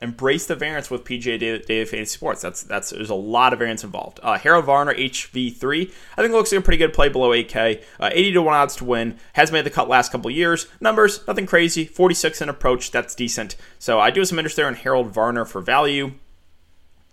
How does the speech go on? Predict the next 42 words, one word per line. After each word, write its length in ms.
Scrolling 320
down 180
the 80
list 340
a 60
little 440
bit 180
more, 520
uh, 220
Steve 260
Stricker, 320
even 120
though 100
he's 120
getting 200
up 100
there 120
in 100
age, 360
still 520
has 160
been 260
in, 360
uh, 400
you 100
know, 60
has 120
played 180
the 80
course 280
well 220
last 240
two 80
times 240
he's 100
played 220
it, 240
uh, 100
fifth 320
in 60
twenty 220
seventeen, 640